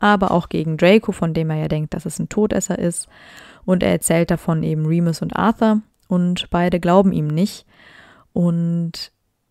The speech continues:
Remus traut Snape zwar selbst, aber er sagt Harry später, er soll vorsichtig sein, was Vertrauen angeht, weil sein eigener Vater hätte sich ja auch bei seinem Freund Peter getäuscht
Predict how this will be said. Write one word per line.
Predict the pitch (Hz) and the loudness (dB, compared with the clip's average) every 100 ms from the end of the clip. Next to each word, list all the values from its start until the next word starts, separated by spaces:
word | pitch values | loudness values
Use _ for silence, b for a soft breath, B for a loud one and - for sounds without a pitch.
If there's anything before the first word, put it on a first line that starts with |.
| _ _ | _ _
Remus | - 196 262 302 302 - - | 2 6 6 6 2 -2 -8
traut | - 208 254 - - - _ _ _ - | 2 6 6 4 -12 -20 _ _ _ -10
Snape | - 165 165 - | -4 0 0 -2
zwar | - 160 156 | -4 -2 0
selbst, | 156 175 285 - - - - | 2 4 2 0 -6 -8 -2
aber | 190 180 | 0 2
er | 190 | 0
sagt | 180 208 320 - - | 0 -2 -2 -6 0
Harry | 208 190 | 2 2
später, | 185 - 214 269 - 160 170 247 b b b | 0 0 2 2 0 0 0 -2 b b b
er | - 185 | 0 6
soll | 202 | 6
vorsichtig | 202 - 202 285 294 - 262 - | 4 0 4 4 2 0 -4 0
sein, | 226 226 214 | 2 4 4
was | 214 | 0
Vertrauen | - 208 - 185 180 | -4 -6 0 2 2
angeht, | - 160 156 156 - | 0 -4 -4 -6 -2
weil | 165 170 - | 0 0 0
sein | 185 185 | 0 4
eigener | 208 254 254 | 4 6 4
Vater | 226 214 214 214 | 2 -2 -2 0
hätte | 196 196 180 | -2 -2 -4
sich | 175 175 | -4 -4
ja | 190 - | -4 2
auch | 214 - | 2 2
bei | 180 | 2
seinem | 160 156 160 | 2 2 -2
Freund | - - 160 156 | -4 -4 -4 -4
Peter | - 170 - 156 | -4 -4 -2 -4
getäuscht | 156 - 156 180 - | -4 -2 2 2 2